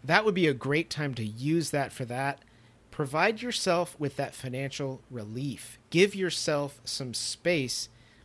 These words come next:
between, you know, you and that debt. That will really go a long way as well. So those are our six money-saving mindset principles.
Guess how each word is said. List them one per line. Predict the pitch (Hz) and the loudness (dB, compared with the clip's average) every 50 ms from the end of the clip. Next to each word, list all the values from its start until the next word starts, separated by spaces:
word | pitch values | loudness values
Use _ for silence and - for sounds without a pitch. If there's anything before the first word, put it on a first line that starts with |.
| - - | -8 -6
between, | 147 139 - - 156 156 151 151 147 143 139 135 127 - - - - _ _ _ _ - | -4 -4 -4 -4 -2 -2 0 0 0 0 -2 -4 -6 -10 -14 -20 -20 _ _ _ _ -10
you | - 135 | -6 -4
know, | 131 120 | -2 -2
you | 113 110 143 165 175 175 170 - | -2 0 4 4 6 6 6 4
and | 143 139 135 | 2 -2 -2
that | 135 131 120 98 - | -2 -4 -6 -6 -4
debt. | - 139 127 104 87 - _ _ - - - - | -2 -2 -2 -2 -6 -10 _ _ -20 -20 -20 -6
That | 135 143 151 160 - | 0 2 2 2 2
will | 170 156 151 | 2 2 2
really | 135 139 147 151 147 147 | 2 4 4 4 4 4
go | 131 139 131 127 | 2 2 0 2
a | 120 117 | 0 -2
long | 117 113 110 110 107 | -4 -6 -6 -6 -8
way | 110 107 | -8 -8
as | 104 101 - - | -8 -10 -10 -10
well. | 110 104 95 85 - - - - - - - - - - - - - | -10 -10 -10 -12 -14 -18 -20 -20 -20 -20 -20 -20 -20 -20 -20 -20 -16
So | - - - 165 | -4 0 2 6
those | 165 226 277 269 247 | 6 6 6 6 6
are | 233 202 180 | 4 6 6
our | 160 147 143 135 | 6 6 4 2
six | - - - 190 196 196 - - - - - - | 0 2 4 4 4 4 2 -4 -6 -6 -10 -14
money-saving | - 117 127 139 156 180 196 190 190 - 185 180 170 165 151 | -10 -4 0 2 4 4 4 2 4 4 4 4 4 2 0
mindset | 139 139 143 151 165 160 - - 151 139 - | 2 2 2 0 0 0 0 0 0 -2 -2
principles. | - 147 147 - - 165 165 170 170 165 - - | -2 -2 -2 -2 -2 -2 0 -2 -2 -2 -4 -8